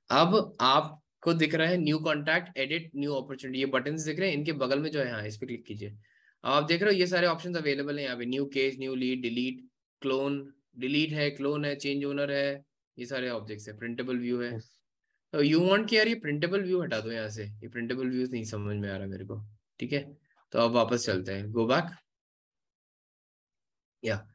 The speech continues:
Speaker 1: Printable view को उठाइए और ऊपर पटक दीजिए।
Speaker 2: या।
Speaker 1: राइट,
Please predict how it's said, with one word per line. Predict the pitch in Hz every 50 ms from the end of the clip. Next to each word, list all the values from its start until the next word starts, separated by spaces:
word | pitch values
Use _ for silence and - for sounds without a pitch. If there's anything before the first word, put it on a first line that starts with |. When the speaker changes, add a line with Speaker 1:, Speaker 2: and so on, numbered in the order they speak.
| _ _ _ _ - - _ _ _
Speaker 1:
Printable | - 135 139 143 147 175 165 170 180 175
view | 165 170 170 165
को | 175 175
उठाइए | 156 143 143 135 135 139 160 190 202 185 - -
और | 127 127
ऊपर | 127 120 127 127
पटक | 123 123 113 110 107
दीजिए। | 110 117 113 110 - 160 175 175 175 - _ _ _ _ _ _ _ _ _ _ _ _ _ _ _ _ _ _ - - _ _ _ _ _ _ _ _ _ _ _ _ _ _ _ _ _ _ _ -
Speaker 2:
या। | 120 113 110 - _ _ _ _ _ _ _ _ _ _ _ -
Speaker 1:
राइट, | 135 117 104 104 98 98 98 95